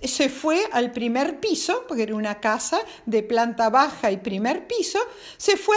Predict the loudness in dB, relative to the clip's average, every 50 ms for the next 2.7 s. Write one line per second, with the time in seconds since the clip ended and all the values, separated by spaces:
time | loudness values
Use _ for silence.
0 | 6 4 2 2 0 0 2 2 2 0 -2 -4 -4 -2 -2 0 -2 0 0 0
1 | -2 -2 -6 -16 -12 -8 0 4 4 4 4 4 0 0 0 2 2 4 4 4
2 | 2 2 0 0 0 -2 0 2 4 4 4 4 2 2